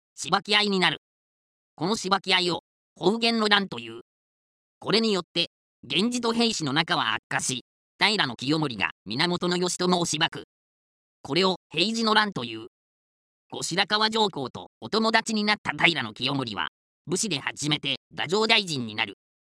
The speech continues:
そこからやりたい放題になり、多量の荘園ゲット、一族多数で高い地位につき、大和田の泊まり、今の神戸を開き、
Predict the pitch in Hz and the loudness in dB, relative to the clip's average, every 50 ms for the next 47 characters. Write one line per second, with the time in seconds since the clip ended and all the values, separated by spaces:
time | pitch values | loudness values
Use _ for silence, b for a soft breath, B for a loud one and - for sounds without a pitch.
0 | _ _ _ _ _ _ _ _ - - 147 156 226 247 254 254 254 233 220 208 | _ _ _ _ _ _ _ _ -12 -10 -6 -4 -2 0 2 2 2 4 2 2
1 | 220 220 - 202 208 214 220 233 220 202 175 147 131 120 110 107 107 113 123 - | 0 2 0 0 0 0 0 0 2 2 2 2 0 -2 -2 0 0 0 0 -2
2 | _ _ _ _ _ _ - - 135 175 220 233 226 214 196 - 196 196 202 196 | _ _ _ _ _ _ -6 -4 0 2 2 4 2 2 0 0 2 2 4 4
3 | 202 196 196 190 165 - - 107 - _ _ _ _ _ _ - 120 123 - 233 | 2 2 0 -2 -2 -4 -12 -14 -14 _ _ _ _ _ _ -20 -16 -10 -8 -4
4 | 240 220 196 - - 143 - - 180 165 135 113 92 - _ - 127 123 - 214 | -4 -4 -4 -4 -4 -4 -2 0 -2 -2 -2 -4 -8 -8 _ -10 -8 -2 0 0
5 | 202 180 - - 170 170 147 123 - - - - 120 117 _ _ _ _ _ _ | 0 0 -4 -4 -4 -2 -4 -4 -6 -8 -8 -8 -10 -10 _ _ _ _ _ _
6 | - - 156 196 208 208 208 214 202 202 - 196 180 165 135 113 - _ - - | -4 0 0 2 4 4 2 2 0 0 -2 0 0 0 0 -2 -8 _ -6 -2
7 | 202 214 226 185 147 - - 175 185 175 143 120 110 98 - 123 127 113 - 101 | 0 2 2 0 0 -2 0 0 0 0 0 -4 -8 -8 -6 -6 -6 -6 -6 -14
8 | 85 | -16